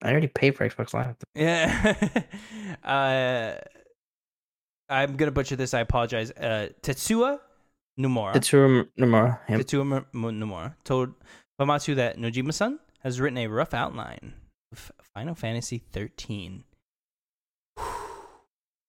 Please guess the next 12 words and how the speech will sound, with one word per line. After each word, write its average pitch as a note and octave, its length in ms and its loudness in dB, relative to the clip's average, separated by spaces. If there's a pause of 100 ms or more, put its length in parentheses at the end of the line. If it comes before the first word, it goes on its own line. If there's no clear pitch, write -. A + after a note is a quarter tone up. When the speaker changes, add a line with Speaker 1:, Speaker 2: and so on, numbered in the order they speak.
(500)
Speaker 2:
What G2 160 -14
the A2+ 80 -12
game A2 240 -12
might A2+ 220 -10
look - 220 -16
like - 200 -20
for E3+ 100 -8
people A3 300 0
who G#3 80 2
may G3 160 0
not F#3 200 2
know C#3+ 260 -2